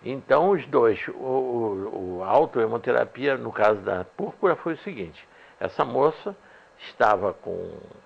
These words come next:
tinha um filho pequeno, de um ano e pouco, e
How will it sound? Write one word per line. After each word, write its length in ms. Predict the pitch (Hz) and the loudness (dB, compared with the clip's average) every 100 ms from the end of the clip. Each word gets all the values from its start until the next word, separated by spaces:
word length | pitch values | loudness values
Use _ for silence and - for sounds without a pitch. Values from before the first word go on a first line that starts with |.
| - _ - | -20 _ -18
tinha 160 | - - | -8 -8
um 60 | |
filho 220 | - 101 | -8 -12
pequeno, 540 | 82 90 - 120 165 101 | -12 -16 -8 -4 -4 -6
de 120 | 78 | -10
um 180 | 85 95 | -10 -10
ano 140 | 104 | -10
e 40 | 90 | -12
pouco, 440 | - 123 180 - _ _ _ _ _ _ _ _ _ _ _ - - - - - _ - | -4 -2 -2 -4 _ _ _ _ _ _ _ _ _ _ _ -20 -20 -20 -20 -20 _ -14
e 800 | 101 117 127 123 113 104 95 | -8 -4 -2 -2 -4 -6 -8